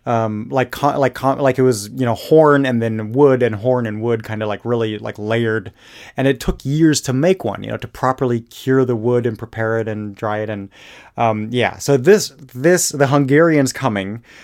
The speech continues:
um, like the Huns before them and then the Mon-, Mongols after, but now we're in the nine hundreds, so we have, um, this, I mean, especially because it was the nine hundreds maybe, they thought this was kind of the end of times. I mean, this was Armageddon. This was, you know, the,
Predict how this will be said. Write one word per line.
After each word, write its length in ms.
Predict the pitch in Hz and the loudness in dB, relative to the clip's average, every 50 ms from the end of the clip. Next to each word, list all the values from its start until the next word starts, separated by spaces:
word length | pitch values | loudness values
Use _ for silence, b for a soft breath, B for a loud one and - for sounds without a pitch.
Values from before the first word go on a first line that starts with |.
| B B B | B B B
um, 300 | - 156 143 139 135 135 | -2 2 2 4 4 4
like 180 | 143 180 202 - | 4 4 4 4
the 120 | - 180 | 2 0
Huns 380 | 147 160 170 170 170 165 151 135 | 2 4 4 4 4 2 0 -2
before 380 | - 151 131 - - 151 147 143 | -4 -6 -4 2 4 6 6 6
them 260 | 135 135 131 131 127 | 6 6 4 4 2
and 120 | 127 127 | 2 2
then 100 | 131 127 | 2 2
the 80 | 127 127 | 2 2
Mon-, 240 | 135 143 147 131 123 - | 2 2 2 0 -2 -2
Mongols 500 | 156 151 151 160 156 151 147 147 139 - - - | 2 4 4 4 6 6 6 4 4 2 -4 -2
after, 520 | 151 143 135 - - 143 131 131 127 120 B B B B B B | -2 -2 -2 -2 -2 0 0 0 0 -2 B B B B B B
but 80 | - 135 | 0 2
now 100 | 156 165 | 4 4
we're 60 | 170 | 4
in 80 | 165 147 | 4 4
the 60 | 139 | 4
nine 200 | 143 143 147 139 | 4 4 4 4
hundreds, 440 | 120 127 127 123 123 127 127 117 - | 2 0 0 0 2 0 0 0 -2
so 220 | - 135 127 127 | 0 2 2 4
we 160 | 123 123 123 | 4 2 2
have, 500 | 123 131 127 127 113 104 - - - - _ _ _ | 2 2 2 0 0 -4 -12 -20 -20 -20 _ _ _
um, 380 | - 147 135 123 117 120 123 - _ _ _ _ _ _ _ _ _ _ _ _ | -6 -4 -2 -2 0 -2 -4 -8 _ _ _ _ _ _ _ _ _ _ _ _
this, 260 | - 156 147 175 165 - - 180 160 | -6 -2 0 0 0 -2 -6 -6 -4
I 120 | 160 175 170 | -4 -2 0
mean, 180 | 165 156 156 | 0 0 -2
especially 460 | - 160 165 165 - 208 226 226 - | -4 -6 -6 -2 0 0 0 0 0
because 240 | 190 151 - - 143 | -2 -2 0 0 2
it 40 | 170 | 2
was 120 | 190 185 | 2 2
the 80 | - 175 | 0 -2
nine 180 | 165 170 180 170 | -2 -2 -2 -2
hundreds 420 | 160 185 185 180 190 190 175 - | -2 -2 -2 0 0 -2 -2 -2
maybe, 360 | 185 180 180 190 214 214 214 B B B B B B B B B B B | -4 -4 -2 -2 -4 -8 -8 B B B B B B B B B B B
they 100 | 151 147 | 0 2
thought 180 | - 180 170 - | 2 2 2 2
this 140 | 165 139 | 2 2
was 100 | 151 143 | 2 0
kind 160 | - - 160 147 | 0 2 0 0
of 80 | 117 | 0
the 140 | 117 120 - | -2 -4 -2
end 200 | 156 160 160 135 | -2 0 2 2
of 140 | 120 - - | 0 0 -2
times. 420 | - - 156 143 117 101 101 98 | -6 -4 -2 -2 -2 -2 -4 -6
I 60 | 107 | -4
mean, 160 | 110 117 123 139 | -2 0 0 0
this 160 | 151 - - | 0 0 -2
was 80 | 135 | -4
Armageddon. 760 | 139 - 151 139 123 117 104 95 95 131 127 120 - 98 95 | -2 0 0 0 0 0 -2 -2 0 0 0 0 -2 -6 -8
This 200 | 101 113 - - | -6 -8 -6 -4
was, 340 | 117 113 101 92 - - - | -4 -4 -4 -6 -10 -8 -8
you 80 | 120 107 | -6 -6
know, 140 | 107 104 | -4 -6
the, 280 | 95 107 107 104 113 | -4 -4 -6 -6 -6